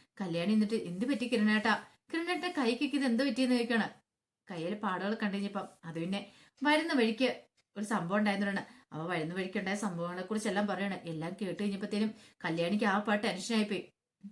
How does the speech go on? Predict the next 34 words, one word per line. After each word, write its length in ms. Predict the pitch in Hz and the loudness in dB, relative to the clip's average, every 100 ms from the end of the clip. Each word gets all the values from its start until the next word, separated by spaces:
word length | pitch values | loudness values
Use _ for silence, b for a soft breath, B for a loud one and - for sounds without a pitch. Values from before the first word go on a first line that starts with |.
| b b - | b b -2
ഈ 100 | 285 | 0
സമയത്ത് 540 | 277 208 214 226 233 B B 185 | 2 4 2 2 -4 B B -10
അങ്ങോട്ടേക്ക് 420 | 180 175 202 226 | -6 -4 -2 -2
താരയും 500 | 208 170 185 208 208 _ _ _ - | -2 -2 -2 -2 -4 _ _ _ -6
ദീപയും 320 | 202 180 185 | -4 -2 0
കൂടെ 140 | 202 214 | 0 2
വരുവാണ്. 320 | 180 202 - - b b _ | 0 -2 -4 -10 b b _
ദീപ 220 | 175 165 190 | -4 -2 0
പറഞ്ഞു, 180 | 208 | 0
"ഞാൻ 160 | 185 196 | 2 2
അപ്പോഴേ 320 | 208 190 214 233 | 0 0 -2 0
പറഞ്ഞല്ലേ 380 | 190 202 226 220 | 0 2 4 4
മോനെ 220 | 196 214 | 4 2
സൂക്ഷിക്കണമെന്ന്." 760 | 214 170 170 202 208 190 - _ _ - | 0 -4 -4 0 2 0 -4 _ _ -6
ഉം, 120 | 220 B B 294 | -6 B B 0
എന്തും 260 | 311 339 349 | 2 2 2
ചെയ്യാൻ 320 | 277 226 247 | 6 6 6
മടിയില്ലാത്ത 480 | 240 196 233 220 233 | 6 4 2 2 0
കൂട്ടങ്ങളാ 600 | 247 185 185 214 233 - - | -2 -2 0 2 2 0 -6
ആ 60 | 175 | -14
പ്രകാശും 580 | - 190 175 180 220 214 | -4 -2 0 0 2 4
വിക്രമും. 400 | 185 196 190 185 B B | 2 0 -2 -4 B B
ഒരുപക്ഷെ 320 | 170 175 175 214 | -6 -4 0 2
അവരയച്ച 440 | 170 196 208 208 | 4 4 2 2
ഗുണ്ടകളായിരിക്കും 640 | 226 175 190 214 202 220 | 0 2 4 4 2 2
എന്ന് 120 | 208 | 2
പറയാം. 200 | 208 190 - - | 2 0 -2 -6
ഇത് 120 | 277 | -4
കേട്ട് 280 | 247 185 202 | -2 -2 0
കഴിഞ്ഞപ്പോഴത്തേനും 520 | 202 202 202 202 202 185 | 0 -2 -2 -2 -2 -2
കിരൺ 180 | 170 | -4
പറഞ്ഞു, 180 | 180 196 | -4 -4
"ഏയ് 140 | 160 190 | -2 -2
അല്ല, 380 | 160 170 196 | -2 -2 -2